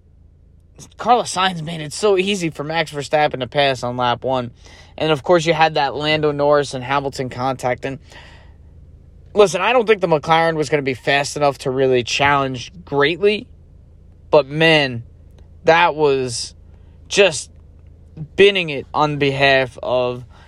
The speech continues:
Lando Norris, just setting up his race for disaster from the beginning, getting into it with Lewis Hamilton. Oh, my God, I totally forgot to mention the whole George and Lewis thing, you know,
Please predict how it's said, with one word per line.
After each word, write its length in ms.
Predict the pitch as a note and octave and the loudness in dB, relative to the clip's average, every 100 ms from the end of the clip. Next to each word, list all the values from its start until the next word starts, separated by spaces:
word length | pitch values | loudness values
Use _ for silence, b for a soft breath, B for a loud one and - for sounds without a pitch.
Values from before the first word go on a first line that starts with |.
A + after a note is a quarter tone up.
| b | b
Lando 260 | C#3 C#3+ C3+ | -4 -2 0
Norris, 240 | C3 A#2+ | 0 -2
just 280 | - A3+ - | 0 0 0
setting 280 | - G3+ F#3+ | 2 2 0
up 120 | F3 | -2
his 180 | D3+ C3 | -2 0
race 260 | C#3+ D3+ | 0 0
for 140 | - C#3+ | -2 -4
disaster 540 | C3 B2 B2+ B2+ B2+ | -4 -4 -4 -4 -8
from 180 | B2 C3 | -8 -8
the 100 | B2+ | -8
beginning, 500 | A2+ A2 C3 C3 B2+ b b b - - - - - - C#3 | -10 -6 -4 -4 -8 b b b -20 -20 -20 -20 -20 -14 0
getting 260 | D3+ C#3+ C#3 | 2 2 -2
into 260 | C#3 C#3+ | -4 0
it 60 | C#3 | 0
with 160 | A#2 | 0
Lewis 260 | C3 C3+ B2 | -2 -2 -2
Hamilton. 480 | B2 B2 C3 D3 B2+ B B B | -6 -6 -4 -6 -6 B B B
Oh, 180 | F3+ A3 | 4 4
my 160 | A3 F#3+ | 2 0
God, 200 | G3 E3+ | 0 -2
I 80 | |
totally 320 | D3+ F3 E3+ D#3+ | -4 -4 -2 -4
forgot 300 | D3+ D3+ D3+ | -2 -2 -2
to 100 | D3 | -4
mention 360 | D3+ C#3+ C#3+ | -4 -4 -6
the 80 | C#3 | -4
whole 340 | C3 C#3 C3+ A#2 b b b b | 2 2 2 -2 b b b b
George 360 | - D#3+ D3+ C#3+ | 4 4 4 0
and 120 | C#3 | 0
Lewis 320 | C#3+ D3+ C3 | 4 4 2
thing, 360 | - D3 C#3+ C3+ | 0 0 -2 -8
you 80 | C#3 | -4
know, 260 | C3+ C3 | -2 -2